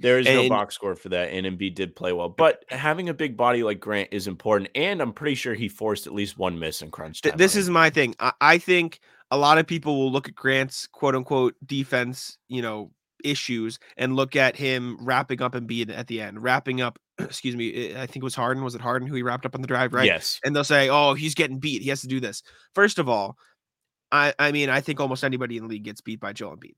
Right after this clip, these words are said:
Speaker 2: He, he is, he is one of the top five,
Speaker 1: Yeah.
Speaker 2: top six, whatever you wanna say, best players in the N B A, the most dominant force in the paint. No shit, right?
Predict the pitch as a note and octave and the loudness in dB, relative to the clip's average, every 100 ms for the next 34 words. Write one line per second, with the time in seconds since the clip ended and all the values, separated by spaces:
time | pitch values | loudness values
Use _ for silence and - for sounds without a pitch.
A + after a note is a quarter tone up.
0 | _ D3 C#3 C#3+ C#3+ C3+ C#3+ D#3 D3 C#3 | _ -12 -8 -2 0 -2 -4 0 0 -2
1 | C3 C#3 C#3 C3 C3+ C#3+ A#2 - B2+ A#2+ | -4 -2 -2 -2 -6 -4 -6 -4 -4 -4
2 | B2 - C3+ A2+ - C3 A#2+ - C3 B2 | -8 -6 -4 -4 -6 -10 -10 -6 -4 -4
3 | B2 A#2+ A#2 A#2 A2 A#2 A#2 - A2+ A2+ | -4 -6 -6 -8 -6 -6 -8 -8 -8 -8
4 | A#2 G#2+ G#2 G#2 A#2+ C3+ - C3+ B2+ B2+ | -10 -8 -10 -8 -2 -2 2 2 2 -2
5 | A#2+ - B2 A2+ A2+ A2 A2+ G#2 _ _ | -8 -6 -6 -6 -10 -10 -10 -10 _ _
6 | _ _ _ _ C3 C3+ - G#2+ - _ | _ _ _ _ -4 -4 -2 -4 -6 _
7 | B2 B2+ | -2 0